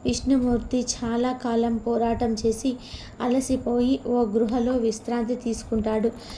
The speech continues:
ఆ సమయంలో విష్ణుమూర్తి శరీరం నుంచి ఒక మహిళ ఆవిర్భవించి ఆ రాక్షసుడిని సంహరించింది. దీనికి సంతోషించిన విష్ణుదేవుడు ఆ మహిళకు ఏం వరం కావాలో కోరుకోమన్నాడు.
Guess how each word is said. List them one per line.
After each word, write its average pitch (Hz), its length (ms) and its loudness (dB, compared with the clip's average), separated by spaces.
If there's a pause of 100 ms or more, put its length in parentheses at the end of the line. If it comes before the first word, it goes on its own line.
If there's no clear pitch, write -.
(220)
ఆ 254 80 2
సమయంలో 240 640 2
విష్ణుమూర్తి 240 680 0
శరీరం 240 560 2
నుంచి 226 380 0 (420)
ఒక 254 160 0
మహిళ 233 440 2 (200)
ఆవిర్భవించి 233 960 2 (400)
ఆ 254 100 0
రాక్షసుడిని 233 800 0
సంహరించింది. 226 1000 2 (440)
దీనికి 254 400 2
సంతోషించిన 240 880 2
విష్ణుదేవుడు 240 800 2 (460)
ఆ 254 120 0
మహిళకు 240 640 2
ఏం 247 400 2
వరం 240 260 2
కావాలో 226 580 0
కోరుకోమన్నాడు. 226 1000 2